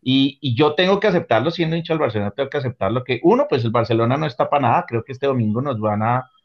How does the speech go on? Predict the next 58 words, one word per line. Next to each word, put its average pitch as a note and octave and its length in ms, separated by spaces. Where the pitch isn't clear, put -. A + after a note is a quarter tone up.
a C3 120
vapulear A2 640
el B2 140
Real A#2+ 180
Madrid, G#2+ 240
nos A#2+ 160
va B2 60
a - 40
volver A#2+ 180
mierda A#2+ 320
en A#2+ 60
el G#2+ 120
Clásico. A#2+ 500
Eh, G#2+ 200
le A2 140
ganamos G2+ 380
a, G#2+ 220
a, F#2 220
al, F#2 440
al, F2+ 460
al C3+ 180
Dinamo C3+ 680
con B2+ 200
gol A#2+ 160
de B2+ 80
Piqué, B2+ 340
que D3+ 120
es C3 100
el D3 120
peor C3 220
jugador C#3+ 260
de C3 100
la C#3+ 100
plantilla B2+ 500
por, C3 220
por A2+ 160
la A2 80
edad G#2 260
que B2 80
tiene, C3 300
y D3+ 80
nos A#2 160
salvó G2+ 260
la A#2 400
papeleta G#2+ 560
hoy, C#3 200
pero G#2+ 220
pues - 240
creo A2+ 160
que D3+ 100
no B2 120
tenemos C3 320
nada, B2 400
y A2 360
Vinicius A2 560
hoy D#3+ 260
en E3+ 100
día G#3 300